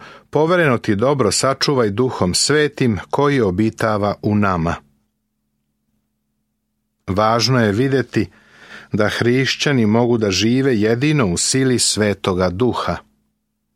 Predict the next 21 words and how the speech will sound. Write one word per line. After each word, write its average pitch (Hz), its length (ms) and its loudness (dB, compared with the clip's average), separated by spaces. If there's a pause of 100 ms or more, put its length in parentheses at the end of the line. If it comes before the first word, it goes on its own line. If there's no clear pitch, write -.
(1300)
Tamo 135 240 0
u 117 60 2
sedmom 113 520 2
stihu 147 500 -2
apostol 120 480 0
Pavle 135 440 2
je 113 80 2
govorio 110 540 2
o 98 60 0
sili, 101 480 0 (600)
ljubavi 117 720 2 (440)
i 120 120 0
zdravom 104 480 0
razumu, 107 500 0 (1000)
o 117 120 2
plodovima 98 680 0
Svetoga 85 520 -2
Duha. 85 380 -2 (1900)
Pavle 101 460 2
je 101 100 0
napisao: 104 720 0